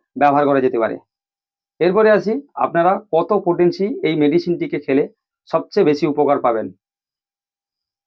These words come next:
রুবিনিয়া সুডোকেসিয়া মেডিসিনটি মাদার টিংচারে আপনারা নিতে পারেন। খাওয়ার পরে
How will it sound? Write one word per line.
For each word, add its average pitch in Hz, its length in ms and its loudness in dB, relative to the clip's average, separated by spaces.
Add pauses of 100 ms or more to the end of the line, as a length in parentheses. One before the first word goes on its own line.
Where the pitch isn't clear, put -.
(1040)
রুবিনিয়া 214 480 2
সুডোকেসিয়া 196 580 0 (240)
মেডিসিনটি 180 540 0 (420)
মাদার 143 340 2
টিংচারে 180 320 0 (100)
আপনারা 151 260 0
নিতে 147 220 0
পারেন। 143 240 0 (540)
খাওয়ার 175 420 2
পরে 147 180 2